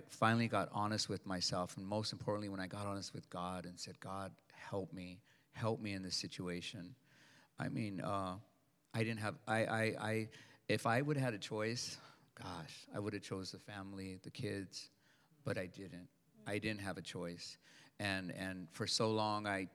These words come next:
I just said, "Okay, this is the way I am." I wasn't mad at God. I wasn't mad at, uh, anybody. I just was like, "Okay, this is, this is how it's gonna be."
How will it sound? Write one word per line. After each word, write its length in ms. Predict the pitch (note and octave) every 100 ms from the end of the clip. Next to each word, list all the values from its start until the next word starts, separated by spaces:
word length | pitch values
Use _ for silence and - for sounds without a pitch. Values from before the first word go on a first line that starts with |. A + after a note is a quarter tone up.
| -
I 140 | G#2 F#2+
just 280 | G#2 F#2+
said, 140 | - G2
"Okay, 300 | G2 A#2 G#2+
this 200 | G2+ -
is 120 | G#2
the 60 | G2+
way 180 | G2+
I 100 | G2
am." 300 | G2 G#2 G#2
I 100 | G2
wasn't 320 | F#2+ G#2 G2+ G#2
mad 220 | G#2 G2
at 100 | E2
God. 320 | G2+ G2 G2+
I 80 | F#2+
wasn't 380 | G2 G2 G#2 F2+
mad 380 | G2 G2 F#2+ - - - - -
at, 260 | F#2 F2
uh, 220 | - F#2+ D#2
anybody. 600 | A2+ A#2+ G2+ F#2+ F2+ F#2 -
I 120 | F#2+
just 260 | F2+ G2 -
was 160 | F#2+
like, 200 | F#2+ F2+
"Okay, 280 | F#2 - A2+
this 220 | G2 F#2+
is, 200 | F#2+ F#2 F#2
this 200 | F#2+ -
is 80 | F#2+
how 160 | G2 F#2
it's 100 | -
gonna 180 | F#2
be." 440 | F#2+ G2 A2 G2